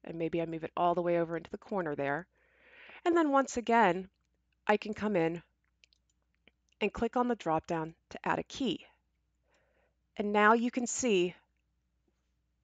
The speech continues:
my object moves fluidly. One other item to point out as far as basic animation is maybe, for instance here,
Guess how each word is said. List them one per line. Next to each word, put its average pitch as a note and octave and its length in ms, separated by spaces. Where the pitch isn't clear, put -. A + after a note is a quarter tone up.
my G3+ 240
object G#3 460
moves F#3+ 560
fluidly. F#3 540
One F#4+ 200
other C#4 280
item G#3 320
to F#3 80
point F#3+ 260
out F#3+ 120
as E3+ 120
far F3+ 180
as F3 100
basic F#3 400
animation E3+ 580
is E3+ 160
maybe, C#4 300
for B3 240
instance G3+ 440
here, D3+ 440